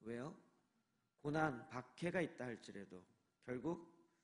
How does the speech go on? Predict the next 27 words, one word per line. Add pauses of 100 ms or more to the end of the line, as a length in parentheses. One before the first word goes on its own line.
(340)
내가
이
땅에
얼마나
많은
고난이
있느냐
없느냐
이게
중요한
것이
아니고 (500)
그
가운데
주님을 (260)
어떻게
바라보느냐. (1080)
그것이
승리의
비결인
거죠. (2250)
버가마
교회는
좌우에
날선
검을
가지시니